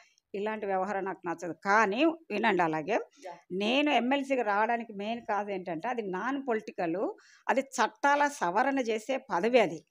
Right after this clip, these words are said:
Speaker 1: అలాంటి ఎలాంటి చట్టాల మీద అవగాహన, అర్హత ఏది లేని వాళ్ళందరూ నిలబడుతుంటే ఇది తప్పు. ఒక సివిలియన్‌గా నా బాధ్యత అని నేను,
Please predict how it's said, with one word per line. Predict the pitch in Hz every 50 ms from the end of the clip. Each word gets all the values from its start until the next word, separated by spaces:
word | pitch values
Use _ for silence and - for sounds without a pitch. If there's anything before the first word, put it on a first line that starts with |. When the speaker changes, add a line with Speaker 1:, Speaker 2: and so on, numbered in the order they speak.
| _ _ _ _ _ _ _ - -
Speaker 1:
అలాంటి | 196 254 277 285 311 294 294 220 202
ఎలాంటి | 196 190 220 254 277 302 330 339 320 330
చట్టాల | - - 269 240 - - 302 285 294
మీద | 285 294 285 269
అవగాహన, | 202 185 190 226 254 254 269 262 269 262 262 269
అర్హత | 262 233 208 190 190 202 214 220 254 262 254 254 - 262 226
ఏది | 190 180 185 202 220 254 285 302 302 311
లేని | 262 247 240 254 247
వాళ్ళందరూ | 247 247 240 220 214 220 240 220
నిలబడుతుంటే | 208 202 220 220 220 214 190 - - 170 160 160 214 254 311 320 - - - _ _
ఇది | - 202 240
తప్పు. | 233 - - 208 208 214 - - 254 185 - -
ఒక | - 156 -
సివిలియన్‌గా | 208 - - 247 240 240 269 269 269 262 254 254 254
నా | 240 220 196
బాధ్యత | 165 160 165 170 196 220 208 254 254 - 233
అని | 226 247 247
నేను, | 226 214 220 247 320 - -